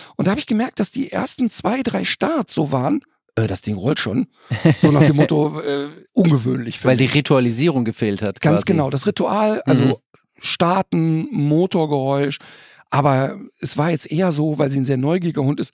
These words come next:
Speaker 1: habe ich irgendwas verpasst. Also es war jetzt nicht stressbehaftet oder so.
Speaker 2: Okay, ja, das ist doch schon mal gut zu hören. Also ich habe da auch noch nichts ausmachen können. Äh,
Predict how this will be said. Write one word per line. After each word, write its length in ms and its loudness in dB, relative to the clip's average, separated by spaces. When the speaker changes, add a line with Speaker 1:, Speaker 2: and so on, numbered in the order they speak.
Speaker 1:
habe 140 -2
ich 100 -4
irgendwas 240 -2
verpasst. 420 -6
Also 160 2
es 100 0
war 120 2
jetzt 160 -4
nicht 400 -2
stressbehaftet 1000 -4
oder 160 -12
so. 180 -16
Speaker 2:
Okay, 340 -4
ja, 140 2
das 140 2
ist 60 0
doch 60 0
schon 140 -2
mal 100 0
gut 220 -8
zu 120 -6
hören. 220 -4
Also 320 -6
ich 160 2
habe 120 0
da 100 4
auch 160 2
noch 100 2
nichts 180 -2
ausmachen 460 -2
können. 300 -2
Äh, 360 -2